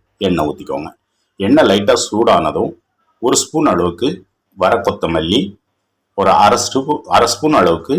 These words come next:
சீரகம், ஒரு அரை ஸ்பூன் அளவுக்கு மிளகு, ஒரு கைப்பிடி அளவு, அதாவது ஒரு இருபதுல இருந்து இருபத்தஞ்சு பல் பூண்டு, இதையும் சேர்த்து லைட்டா வதக்கி விடலாம்.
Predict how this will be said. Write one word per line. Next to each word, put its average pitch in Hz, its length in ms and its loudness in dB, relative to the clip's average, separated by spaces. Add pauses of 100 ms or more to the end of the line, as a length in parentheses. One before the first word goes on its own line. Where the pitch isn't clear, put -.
(200)
சீரகம், 117 600 0 (380)
ஒரு 98 120 2
அரை 104 260 4
ஸ்பூன் 156 260 0
அளவுக்கு 90 420 0 (240)
மிளகு, 92 480 0 (500)
ஒரு 175 160 0
கைப்பிடி 123 440 2
அளவு, 95 260 2
அதாவது 110 280 4
ஒரு 135 140 4
இருபதுல 107 560 4
இருந்து 143 180 0
இருபத்தஞ்சு 98 540 0
பல் - 280 -4
பூண்டு, 131 360 -2 (480)
இதையும் 131 240 2
சேர்த்து - 560 -2
லைட்டா 98 320 -2
வதக்கி 85 320 0
விடலாம். 82 440 0